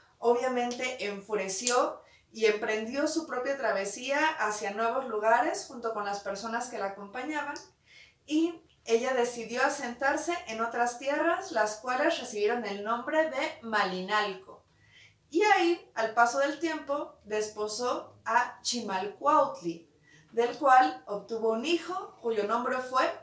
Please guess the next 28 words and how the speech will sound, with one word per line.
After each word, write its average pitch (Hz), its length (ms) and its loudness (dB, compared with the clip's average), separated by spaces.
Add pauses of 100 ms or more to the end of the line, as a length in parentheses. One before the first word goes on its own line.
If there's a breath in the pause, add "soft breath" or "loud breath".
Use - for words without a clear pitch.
(100)
Copil. 190 580 -4 (760 soft breath)
Copil 294 460 0
recibió 269 480 0
desde 269 320 4
muy 311 240 -2
niño 302 440 -2 (140)
la 226 160 -6
instrucción 247 840 -4
de 208 180 0
que 202 140 -8
cuando 196 320 -6
fuera 294 260 4
mayor 247 640 0
y 208 80 -10
tuviera 220 360 -2
la 190 200 2
edad 220 200 0
suficiente, 226 800 -12 (380 loud breath)
debería 208 640 4
vengar 220 680 6 (200)
el 220 200 0
desaire 311 800 2
que 320 80 -2
le 196 160 -4
hicieron 240 400 -4
a 220 60 -4
su 196 180 -8
mamá 190 500 -2